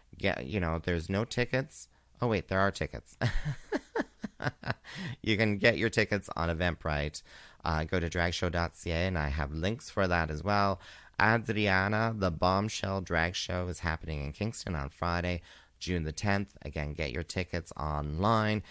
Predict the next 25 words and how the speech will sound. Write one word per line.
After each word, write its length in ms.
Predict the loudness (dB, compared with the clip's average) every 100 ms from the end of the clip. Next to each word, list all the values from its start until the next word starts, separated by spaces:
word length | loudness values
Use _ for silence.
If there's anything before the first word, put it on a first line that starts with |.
| -16 -6
That's 160 | -4 -2
gonna 140 | -2
be 120 | 0
at 120 | 0
Four 300 | -2 0 2
Points 540 | 4 4 4 0 -6 -12
starting 400 | -12 -6 -4 -4
at 120 | -6 -8
seven 420 | -4 -2 -2 -6
P 180 | -4 -2
M. 360 | 0 0 -2 -6 -16 -20 -20 -10 -2
Uh, 300 | 0 0 -4 -2
then 320 | 0 0 -2
in 220 | -2 -4
Brockville, 580 | 2 2 2 2 2 2
there's 280 | 0 -2 -2
the 180 | -6 -4
annual 360 | -2 -2 -2
drag 360 | -4 0 0 0
competition 800 | -4 -4 -4 -2 -2 -2 -2 -2
where, 300 | -2 -2 -4
where 200 | -4 -2
Miss, 360 | 0 -2 -4 -6
uh, 140 | -6 -4
Cleo 400 | -2 -2 -4